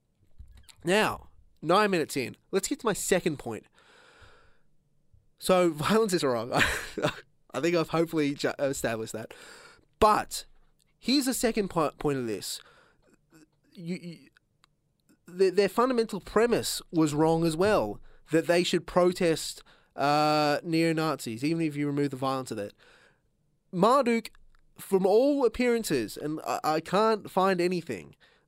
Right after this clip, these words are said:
are not neo-Nazis and don't support that. What they do do is portray, uh, Nazis, uh, war, anti-religion in their artwork. And if you want to have a, if you want to protest that,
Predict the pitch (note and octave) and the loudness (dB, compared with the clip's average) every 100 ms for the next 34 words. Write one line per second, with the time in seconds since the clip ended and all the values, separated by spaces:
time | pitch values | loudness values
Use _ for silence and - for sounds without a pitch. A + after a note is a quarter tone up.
0 | _ D#3+ E3+ F3 G#3 F#3 F3+ F3 E3 E3+ | _ 0 2 4 2 2 2 2 2 0
1 | F3+ D#3 D3 D3+ D3+ E3 E3 - D3+ C#3 | -2 -4 -4 -2 0 0 -2 0 0 0
2 | A2 D#2+ - - _ _ - F#3+ B3 A3+ | -4 -10 -16 -20 _ _ 0 2 4 2
3 | F3 F3+ G#3+ C#3+ A#2+ G#3+ - _ _ _ | 4 2 2 0 0 -4 -8 _ _ _
4 | _ - F3 - E3 - F3 F3 F3 D#3+ | _ -10 -8 -6 -6 0 2 4 4 2
5 | D3+ C3+ C#3 C#3 C#3 F3 F3 - G3+ G3+ | 0 -2 -2 0 0 0 -2 -4 -6 -6
6 | G#3 - - - _ - C3+ C3 B2+ C3 | -8 -10 -14 -18 _ -6 -2 0 0 2
7 | F3 F#3 F#3 F#3 F#3 F#3 - F3+ F3+ G3 | 4 4 6 4 4 0 -2 0 2 2
8 | E3+ D#3 D#3+ D3+ D#3+ D#3 - D#3+ D3+ D3 | 2 2 0 0 -2 -4 -6 -2 0 0
9 | C#3+ D3 B2 G#2 - - _ _ _ _ | 2 0 0 -4 -6 -18 _ _ _ _
10 | _ - - - A#3 B3 G3 A2+ - - | _ -20 -20 -2 2 4 2 -2 -10 -2
11 | C4 B3 B3+ A#3+ A#3 A#3+ E3 - E3 E3 | 0 2 0 2 2 2 0 0 0 2
12 | F#3 F3+ E3+ G3+ F#3+ G#3+ F#3 G#3+ G#3 G3 | 2 2 0 -2 -2 -2 2 2 2 -4
13 | E3 - F#3+ F#3 E3 - C#3+ A#2+ - | -2 2 2 2 -2 -2 -2 -2 -4